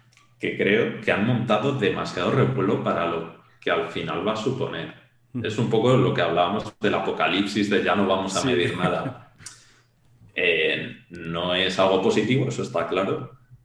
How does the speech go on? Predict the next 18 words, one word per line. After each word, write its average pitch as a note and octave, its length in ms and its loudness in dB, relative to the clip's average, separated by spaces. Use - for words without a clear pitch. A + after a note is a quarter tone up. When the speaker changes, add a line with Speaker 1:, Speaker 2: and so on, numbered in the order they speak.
Speaker 1:
pero F2 500 0
el E2+ 140 0
otro G2 260 0
día G#2 320 4
hice F2+ 240 -2
una F#2+ 240 -4
prueba B2 640 -2
en F#2+ 160 -4
la F#2 160 0
que - 160 2
segmenté F#2+ 840 0
en D#2+ 800 -6
Facebook - 640 -2
todos C3 320 2
los B2 180 0
usuarios C3 460 0
de F#2+ 80 -2
España - 560 -8